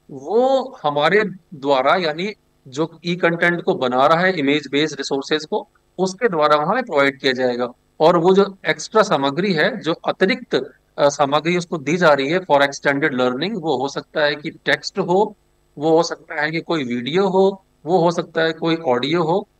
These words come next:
जो किसी न किसी link के माध्यम से उसको आगे लेकर जाएगा। Lumi एक ऐसा ही, अ, ऐप है,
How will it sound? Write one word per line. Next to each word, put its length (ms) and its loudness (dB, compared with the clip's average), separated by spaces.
जो 120 -4
किसी 280 -2
न 100 2
किसी 260 -4
link 380 2
के 180 0
माध्यम 340 0
से 140 -6
उसको 260 -4
आगे 300 0
लेकर 300 -2
जाएगा। 320 -4
Lumi 460 4
एक 260 2
ऐसा 320 2
ही, 440 -2
अ, 300 4
ऐप 340 2
है, 340 2